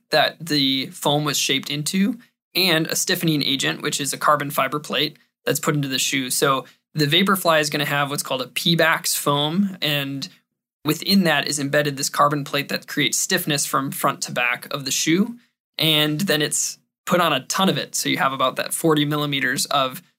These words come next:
stack height. And so those are kind of the, the meat and potatoes of the shoe are those three components.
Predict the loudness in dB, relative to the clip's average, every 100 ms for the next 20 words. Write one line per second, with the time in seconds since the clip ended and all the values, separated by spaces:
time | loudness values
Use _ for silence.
0 | -6 0 0 0 -4 -4 -4 -4 0 0
1 | 0 2 2 0 -2 -2 -2 -4 -4 -4
2 | -4 -10 _ _ _ _ _ _ 0 0
3 | 0 -4 0 2 0 -4 -6 -6 -4 -2
4 | -2 -2 -4 -4 -6 -8 -6 -6 -6 -6
5 | -6 -8